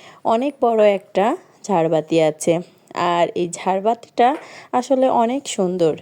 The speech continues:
এটার কারণে পুরো ডাইনিং রুমের চেহারাটাই চেঞ্জ হয়ে যায়। আর আমার ডাইনিং রুমে আছে এই যে কর্নারে একটা অ্যাকোয়ারিয়াম আছে,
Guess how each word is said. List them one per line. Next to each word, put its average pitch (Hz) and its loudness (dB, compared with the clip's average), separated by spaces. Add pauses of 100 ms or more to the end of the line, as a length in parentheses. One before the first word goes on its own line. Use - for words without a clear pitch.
(160)
এটার 233 0
কারণে 208 2 (520)
পুরো 185 4 (120)
ডাইনিং 185 0
রুমের 247 2 (580)
চেহারাটাই 196 0 (160)
চেঞ্জ 285 2
হয়ে 175 4
যায়। 165 0 (560)
আর 180 0
আমার 170 2
ডাইনিং 175 -2
রুমে 311 0
আছে 214 0 (500)
এই 262 -2
যে 233 -2 (500)
কর্নারে 175 2
একটা 165 0 (520)
অ্যাকোয়ারিয়াম 226 0
আছে, 175 0